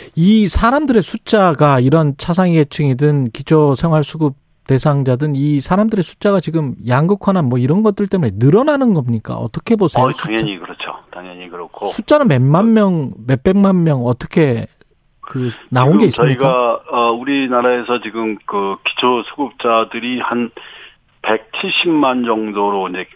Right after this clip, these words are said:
Speaker 2: 보는데
Speaker 1: 백칠십만.
Speaker 2: 보통 이거를 본다면 차상위 계층까지 하면 한 백이십만 정도는 최소한 더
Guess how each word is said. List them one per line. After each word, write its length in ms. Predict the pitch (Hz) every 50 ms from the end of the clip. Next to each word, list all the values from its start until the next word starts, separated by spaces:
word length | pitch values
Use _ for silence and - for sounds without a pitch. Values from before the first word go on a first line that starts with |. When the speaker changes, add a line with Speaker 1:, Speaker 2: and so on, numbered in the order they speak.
| - -
Speaker 2:
보는데 540 | - 107 101 98 95 92 92 113 113 92 - -
Speaker 1:
백칠십만. 600 | - 135 120 - - 139 - - 143 123 117 110
Speaker 2:
보통 320 | 113 120 120 - - 156 151
이거를 1300 | 123 113 120 131 135 127 143 139 139 135 135 135 135 131 131 127 120 123 123 120 120 117 117 113 113 107 90
본다면 380 | - 104 101 104 104 104 107 104
차상위 360 | - - 156 - 160 165 160
계층까지 580 | 139 120 - - - - 123 - 110 104 98 107
하면 280 | 107 113 123 131 117 -
한 300 | - - - 139 151 147 -
백이십만 720 | - - 95 107 135 143 147 - 151 139 135 131 135 123
정도는 380 | 113 107 110 110 110 117 123 117 - -
최소한 300 | 180 160 147 147 143 - -
더 500 | - 98 104 104 107 104 104 104 101 101